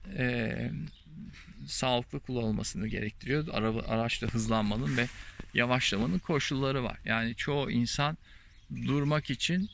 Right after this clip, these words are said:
e, aracı yavaşlama-, yavaşlatmak için frene basar. Fakat araç yavaşlatılmak için frene basılmaz. Yavaşlatılmak için araçta yapılması gereken şey, bunu iyi bir sürücünün bilmesi gerekir.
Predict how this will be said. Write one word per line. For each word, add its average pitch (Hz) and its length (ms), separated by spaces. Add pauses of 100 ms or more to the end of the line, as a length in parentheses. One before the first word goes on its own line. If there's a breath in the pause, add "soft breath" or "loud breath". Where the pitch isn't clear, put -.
(120)
e, 120 420 (680)
aracı 123 340
yavaşlama-, 131 600
yavaşlatmak 123 640
için - 200
frene 127 380
basar. - 360
Fakat 123 300
araç 120 500
yavaşlatılmak 117 720
için - 140
frene 123 400 (380 loud breath)
basılmaz. - 460 (400 loud breath)
Yavaşlatılmak 131 800
için - 220
araçta 131 540
yapılması 120 460
gereken 117 380
şey, 143 280
bunu 117 220 (100)
iyi 113 320
bir 113 100
sürücünün 107 580 (160)
bilmesi 113 420
gerekir. 180 380